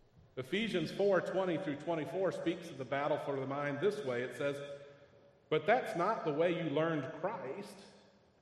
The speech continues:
assuming that you have heard about him and were taught in him, as the truth is in Jesus, to put off the old self, which belongs to your former manner of life and is corrupt through deceitful desires,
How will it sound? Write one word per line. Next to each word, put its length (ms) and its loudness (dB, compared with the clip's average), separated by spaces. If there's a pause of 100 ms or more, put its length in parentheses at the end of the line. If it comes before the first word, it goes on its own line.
(240)
assuming 400 0
that 160 0
you 100 0
have 200 0
heard 240 2
about 380 0
him 200 -2
and 120 -2
were 100 -2
taught 300 0
in 120 -2
him, 400 -4 (680)
as 260 0
the 80 0
truth 420 -2
is 180 -4
in 180 -4
Jesus, 460 -6 (460)
to 80 0
put 340 2
off 320 -2
the 120 -2
old 260 -2
self, 400 -12 (920)
which 240 -8
belongs 480 2
to 80 -2
your 100 0
former 460 -2
manner 440 -2
of 160 -4
life 280 -4
and 100 -6
is 200 -8
corrupt 480 0
through 100 -4
deceitful 500 -8
desires, 640 -4